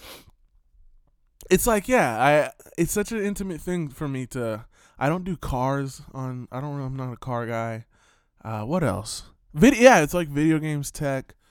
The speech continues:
Bible stuff, music stuff, ish, music-ish. Like, and it's mostly, like, shows. It's, I don't, I, I don't really watch videos as much as I watch, like, shows on YouTube,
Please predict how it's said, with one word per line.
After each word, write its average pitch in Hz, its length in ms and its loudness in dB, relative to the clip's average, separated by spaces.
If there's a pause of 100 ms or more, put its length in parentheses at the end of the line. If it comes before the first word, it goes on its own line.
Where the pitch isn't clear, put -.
(960)
Bible 135 360 -4
stuff, 127 540 -2 (300)
music 135 480 2
stuff, 123 640 -4 (200)
ish, - 540 -6 (160)
music-ish. 147 760 2 (1000)
Like, 117 360 -4
and 147 120 2
it's 147 140 -2
mostly, 156 300 -2
like, 127 160 -2
shows. 117 440 0
It's, 110 160 -12
I 131 80 4
don't, 165 220 2
I, 139 140 6 (140)
I 143 120 6
don't 185 220 8
really 190 160 6
watch 147 300 6
videos 123 760 4
as 113 100 -8
much 123 220 -8
as 113 80 -12
I 113 80 -2
watch, 113 340 -2
like, - 240 -14
shows 127 580 0
on 101 140 -10
YouTube, 95 520 -12